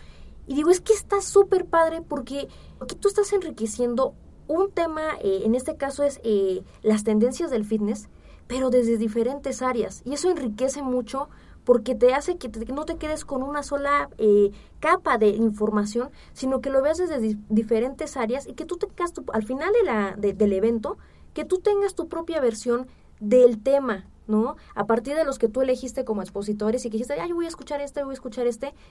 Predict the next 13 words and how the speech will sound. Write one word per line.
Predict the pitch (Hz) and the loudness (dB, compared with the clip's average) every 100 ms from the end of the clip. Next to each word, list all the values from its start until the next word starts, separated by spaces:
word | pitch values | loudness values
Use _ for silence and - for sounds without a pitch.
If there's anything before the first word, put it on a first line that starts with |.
| - - | -16 -10
tú | 320 | -8
te | 330 320 | -6 -2
creas | 277 269 262 - | 0 0 -2 -6
tu | 233 | -6
propia, | 220 233 220 247 247 240 - - | 2 2 2 -2 -2 -6 -8 0
eh, | 214 196 190 185 202 - - | 2 4 2 0 -6 -16 -10
tu | 214 240 | -4 -2
propio | 240 277 269 | 2 2 2
criterio. | - 208 214 202 170 - | -2 0 2 2 -2 -4
Y | 302 | 0
eso | 349 | 2
está | 359 349 | 2 -4
bien | 277 285 | -2 0